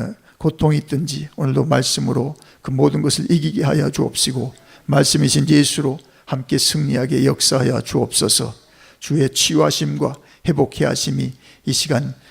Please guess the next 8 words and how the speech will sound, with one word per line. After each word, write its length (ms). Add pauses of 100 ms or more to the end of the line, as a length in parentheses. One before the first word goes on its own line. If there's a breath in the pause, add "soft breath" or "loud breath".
(100)
모두에게 480
있어지게 540
하여 220
주옵소서. 680 (360 loud breath)
부족한 380
종을 200
붙들어 400
주시고 480